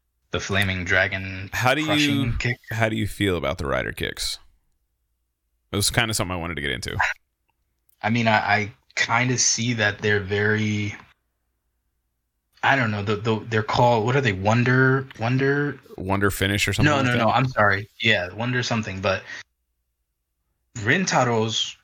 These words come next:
Speaker 1: was kinda cool that he kicked them through a water bubble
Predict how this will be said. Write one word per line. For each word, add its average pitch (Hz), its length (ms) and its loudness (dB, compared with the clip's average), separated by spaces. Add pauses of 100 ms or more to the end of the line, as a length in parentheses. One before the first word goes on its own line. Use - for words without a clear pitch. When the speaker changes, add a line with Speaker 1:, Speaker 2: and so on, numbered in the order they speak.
Speaker 1:
was 113 180 0
kinda 131 280 2
cool 139 380 0
that 101 140 4
he 107 120 -4
kicked 127 280 -2
them 110 260 -2
through 117 420 -2
a 113 100 -4
water 107 340 2
bubble 131 340 0